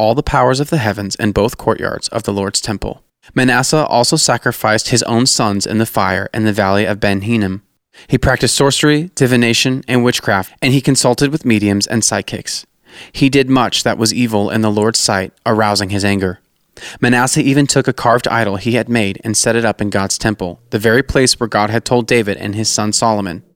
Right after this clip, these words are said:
"My name will be honored forever in this temple and in Jerusalem,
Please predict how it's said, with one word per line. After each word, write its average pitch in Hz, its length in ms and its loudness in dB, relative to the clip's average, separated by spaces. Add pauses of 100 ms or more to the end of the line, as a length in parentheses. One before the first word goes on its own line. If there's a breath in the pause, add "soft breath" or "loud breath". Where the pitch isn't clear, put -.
(340 soft breath)
"My 123 160 4
name 131 200 4
will 139 100 2
be 139 140 4
honored 120 280 2
forever 104 440 2
in 107 160 0
this 107 140 2
temple 98 380 0
and 104 160 0
in 104 100 2
Jerusalem, 101 560 -2